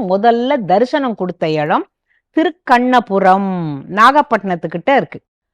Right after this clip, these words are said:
திருக்கண்ணபுரம் அப்படிங்கிற அந்த தலத்துல எம்பெருமான் அந்த தலையில அந்த மயில் சூடி கொண்டு முதல் முதலில் காட்சி அளித்ததுனால, அது தவிர இன்னொரு விசேஷம் அங்க, விபீஷ்ண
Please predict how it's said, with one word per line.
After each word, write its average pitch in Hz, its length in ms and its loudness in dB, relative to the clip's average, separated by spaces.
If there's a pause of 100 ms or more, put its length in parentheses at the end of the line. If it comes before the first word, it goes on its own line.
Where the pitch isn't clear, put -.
(240)
திருக்கண்ணபுரம் 214 1080 2 (340)
அப்படிங்கிற 208 380 0
அந்த 156 400 0 (100)
தலத்துல 202 640 2 (560)
எம்பெருமான் 247 960 2 (200)
அந்த 196 320 0
தலையில 277 600 4
அந்த 196 300 2
மயில் 226 380 0
சூடி 269 460 0
கொண்டு 180 540 0
முதல் 196 360 0
முதலில் 247 460 0
காட்சி 240 440 0
அளித்ததுனால, 165 840 0 (500)
அது 247 260 0
தவிர 330 340 4
இன்னொரு 311 360 2
விசேஷம் 277 480 0
அங்க, 185 200 -2 (640)
விபீஷ்ண 302 520 0